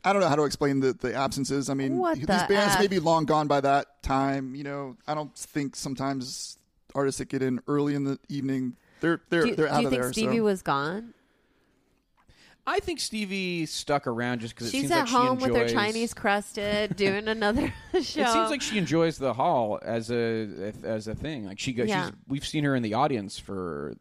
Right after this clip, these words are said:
Speaker 3: the induction ceremonies before,
Speaker 2: Yeah.
Speaker 3: you know, and she's been involved. I don't know. It's hard to tell.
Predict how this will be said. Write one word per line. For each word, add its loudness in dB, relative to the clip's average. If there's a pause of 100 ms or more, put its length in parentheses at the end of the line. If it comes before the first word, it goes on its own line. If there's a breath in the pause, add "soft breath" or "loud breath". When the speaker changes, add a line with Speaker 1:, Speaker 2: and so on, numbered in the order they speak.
(120)
Speaker 3:
the -4
induction -6
ceremonies -8
before, -10
Speaker 2:
Yeah. -8
Speaker 3:
you -6
know, -8
and -8
she's -14
been -10
involved. -8
I -4
don't -6
know. -12
It's -20
hard 0
to -12
tell. -4